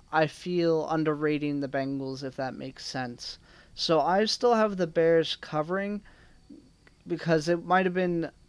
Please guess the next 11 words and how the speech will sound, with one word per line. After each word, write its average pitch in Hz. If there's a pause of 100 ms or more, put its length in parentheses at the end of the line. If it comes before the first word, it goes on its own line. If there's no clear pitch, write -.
(440)
the 180
best 170
fourteen 170
points 156
I 151
saw 151
from 151
an 147
Andy 147
Dalton 139
offense 139